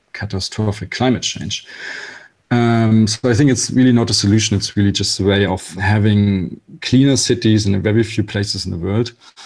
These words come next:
uh, while not, not changing the bigger system. Now, looking at this, uh, at the sym-, symbolic, uh, uh, value of the electric car, I think it's an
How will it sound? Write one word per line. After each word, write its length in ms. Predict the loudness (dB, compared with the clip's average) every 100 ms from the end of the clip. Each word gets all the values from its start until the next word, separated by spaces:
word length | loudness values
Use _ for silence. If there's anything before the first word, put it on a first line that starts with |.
| -20 -20 _ -6
uh, 180 | -2 0
while 280 | 0 0 0
not, 260 | -2 -2 -2 -4 -8 -6
not 140 | -4
changing 360 | -2 -2 -2 -2
the 60 | -4
bigger 180 | -4
system. 480 | -4 -4 -4 -4 -4 -6 -16 -20 -20 -20 _ _ _ -2
Now, 140 | 2 4
looking 300 | 4 4 2
at 80 | 0
this, 240 | 0 0
uh, 60 | 0
at 180 | 0
the 80 | 0
sym-, 260 | 2 2 2
symbolic, 560 | 2 2 2 2 2
uh, 220 | 0 -2 -2
uh, 100 | -2
value 360 | 0 2 4 4
of 140 | 2
the 80 | 0
electric 400 | 0 -2 -6 -4
car, 380 | -2 0 0 -2
I 40 |
think 220 | 0 0
it's 100 | 0
an 200 | -2 -2